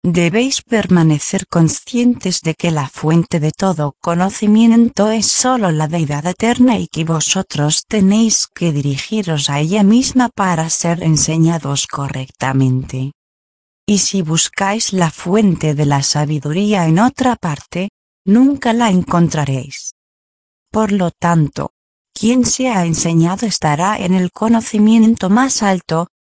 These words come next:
mientras que cualquier conocimiento que sea de otro origen es incompleto e incierto,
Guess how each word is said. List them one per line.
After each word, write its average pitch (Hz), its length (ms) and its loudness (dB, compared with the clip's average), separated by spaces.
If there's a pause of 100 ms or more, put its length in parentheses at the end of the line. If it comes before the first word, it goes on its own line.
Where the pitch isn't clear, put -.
(100)
mientras 185 640 2
que 156 200 -4
cualquier 147 720 -6
conocimiento 220 1040 2
que 165 160 -4
sea 233 320 0
de 170 160 0
otro 180 320 -2
origen 170 560 0
es 165 200 2
incompleto 170 840 -2
e 185 80 0
incierto, 151 760 -2